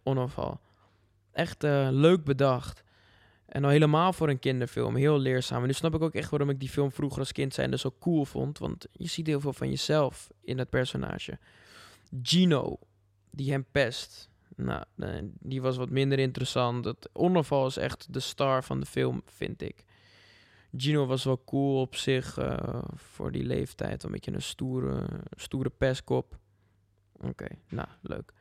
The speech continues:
Tweede helft van de film is toch wel echt meer voor kinderen. Echt supergoed gedaan. Eh, alle acteurs, echt complimenten. Ik vond het echt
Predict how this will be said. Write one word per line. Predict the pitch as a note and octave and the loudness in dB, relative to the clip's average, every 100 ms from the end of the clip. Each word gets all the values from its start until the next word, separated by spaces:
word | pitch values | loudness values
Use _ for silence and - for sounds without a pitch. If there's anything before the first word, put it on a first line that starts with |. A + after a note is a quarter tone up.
| _ _ _ - - - | _ _ _ -20 -20 0
Tweede | E3 D#3+ | 6 8
helft | D3+ D3 C#3+ | 8 6 4
van | C#3+ C#3 | 0 0
de | |
film | - C#3 C3 B2+ | 2 2 2 0
is | B2+ | -2
toch | C3+ C3+ | -2 0
wel | |
echt | - C3 C3+ | -2 -2 0
meer | C3+ C#3+ | 2 2
voor | C3+ B2 | 0 -2
kinderen. | C3 B2 B2 A#2+ A#2+ - | 0 0 0 0 -2 -4
Echt | - C3 | -4 -4
supergoed | - F3 C#3+ - C#3+ | 0 0 0 -4 -4
gedaan. | C#3 C3 C3 B2+ B2 B2 - | -2 2 2 2 0 -4 -6
Eh, | - A#2 A2 | -6 -4 -2
alle | G2 B2 | 0 2
acteurs, | C#3 - C#3 C3+ C3 - | 0 -2 0 0 0 -4
echt | - - | -8 -8
complimenten. | - C#3 C3+ B2+ C3 C3 B2+ B2 | -6 -4 -2 0 0 0 -2 -6
Ik | - | -6
vond | - C3+ | -2 2
het | C#3+ | 4
echt | D3+ D3+ - | 4 2 -4